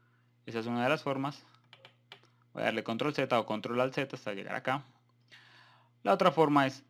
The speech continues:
que está por acá. Rasterizar. Capa. Control Z para mirar la otra forma. Objetos inteligentes. Rasterizar.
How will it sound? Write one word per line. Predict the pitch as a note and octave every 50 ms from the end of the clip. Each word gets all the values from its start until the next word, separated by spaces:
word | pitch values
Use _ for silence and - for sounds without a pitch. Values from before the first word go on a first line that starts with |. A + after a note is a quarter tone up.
| _ _ _ _
que | - G2
está | - - A2+ -
por | - F#2+ E2
acá. | G2 - C3 E3 G#3 G#3+ - - - _ _ _ _ _ - _ - -
Rasterizar. | - A#2 A#2 - - A#2 A2 G#2+ - C#3 D3+ G3 - - - - _ _ _ _ _ _ _ _ _ _ _ _ _ _ _ _ _ _ _ _ _
Capa. | - A#2 A2+ A2 - - G3+ G3 - - _ _ _ _ _ _ _ _ _ _ _ _ _ _ _ _ _ _ _ _ _ _ _ _ _ _ _ _
Control | - - A#2 - D3 D#3 C#3+
Z | - C3 - C3+ C#3 C#3+ - _
para | - B2 A#2
mirar | A2+ A2+ - G#2+ G#2+
la | A2+
otra | A#2+ B2 D3 C#3+
forma. | - C#3 B2+ C3+ C3+ C3 B2
Objetos | A2+ A2+ A2 - - B2
inteligentes. | C3+ C#3 C#3+ D3+ D#3 C#3+ C#3 C3+ - C#3+ C#3 - - _ _ _ _ _ -
Rasterizar. | - - A2+ A2 A2 - - D#3 F3 C#3 C#3 C#3 C#3+ C#3+